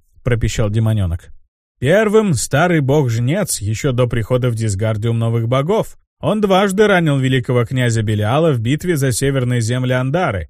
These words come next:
Вторым кровь князя пролил Азмодан. В шуточном поединке, когда оба князя выступили инстигами собственных легионов". "А кто был третьим?" спросила суккуба, благоговейно глядя на застывшую каплю крови Белиала,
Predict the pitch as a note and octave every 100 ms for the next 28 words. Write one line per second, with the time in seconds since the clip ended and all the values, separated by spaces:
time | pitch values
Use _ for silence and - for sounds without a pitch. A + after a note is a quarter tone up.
0 | _ - - A#2+ E3+ B3+ G3 G3 E3+ -
1 | C#3 F3+ D3+ D3 B2+ A#2+ C3 B2+ A#2 G#2+
2 | G#2 G2 G2+ F2+ D#2+ _ _ _ - A#3+
3 | G#3+ F#3 G3 F3 F3+ E3 D3 A#3+ F#3+ G2
4 | A#2 A#2 B2 B2+ A#2 A#2+ F3 G3 D3 C#3+
5 | D#3 C#3 C#3 C#3+ C#3 - G#3+ G#3 F#3+ E3+
6 | - C#3 - C3 C3+ C3+ B2+ A#2+ D3 D3
7 | - - _ _ _ _ D#3 C#3+ - F#3+
8 | F#3 G#3+ A3 G#3+ - B2+ F#2+ - _ _
9 | _ _ - - C3 - B2+ A2+ - A#2+
10 | - G#3+ B2 G2 A#2 C#3 C3+ C3 B2+ D3+
11 | E3 A2+ A2+ D3 B2+ A2+ A2 A2+ - C#3+
12 | - A#2 G#2 B2 G#2+ G#2 A#2+ A#2 A2 G2+
13 | A2+ C3 F3+ G#2+